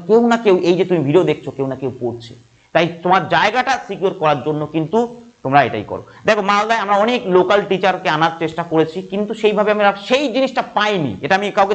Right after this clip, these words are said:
ছোট করছি না, বিশ্বাস, মানে আমি হয়তো সেই ভালো টিচারদের কাছে হয়তো আমরা যেতে পারিনি মালদার,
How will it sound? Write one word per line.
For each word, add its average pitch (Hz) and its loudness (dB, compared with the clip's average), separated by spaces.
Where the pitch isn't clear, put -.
ছোট 226 2
করছি 208 0
না, 208 0
বিশ্বাস, 180 -2
মানে 190 0
আমি 220 0
হয়তো 240 -2
সেই 233 0
ভালো 190 2
টিচারদের 208 -2
কাছে 202 0
হয়তো 196 2
আমরা 185 2
যেতে 175 0
পারিনি 190 0
মালদার, 175 2